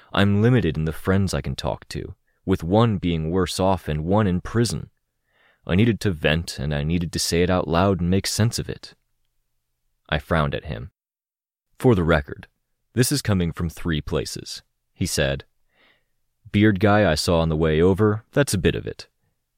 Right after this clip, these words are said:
Sveta was asking me for boy advice, that was the second. So, you know, look out, because that's probably coming." I frowned more,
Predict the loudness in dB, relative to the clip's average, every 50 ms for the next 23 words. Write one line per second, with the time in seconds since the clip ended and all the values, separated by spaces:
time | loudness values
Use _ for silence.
0 | _ _ -8 -8 0 2 2 2 4 2 -2 -2 0 -2 0 0 0 0 0 -2
1 | -4 -4 -4 -4 -6 -6 -8 -10 -4 0 2 2 2 2 0 -2 -4 -8 -8 -6
2 | -6 -8 -8 -10 -10 -10 -14 _ _ _ -4 -4 -2 -2 -4 -8 -8 -8 -2 0
3 | 0 0 0 -2 -10 -14 -20 _ _ _ _ _ _ _ _ _ _ _ _ _
4 | _ _ -4 -2 2 2 2 2 0 -2 -4 -8 -14 _ _ _ -8 -6 -6 -2
5 | 0 2 2 2 -2 -6 -12 -12 -12 -12 -8 -2 0 0 0 -2 -4 -8 -8 -8
6 | -8 -10 -12 -14 -14 -10 -10 -10 -8 -8 -12 -14 -16 _ _ _ _ _ _ _
7 | _ _ _ _ _ _ _ _ _ _ _ _ _ _ _ _ _ _ _ _
8 | _ _ _ _ _ -6 -6 -4 -2 -2 0 0 -2 -4 -4 -4 -2 -2 -2 -4
9 | -6 -10 -12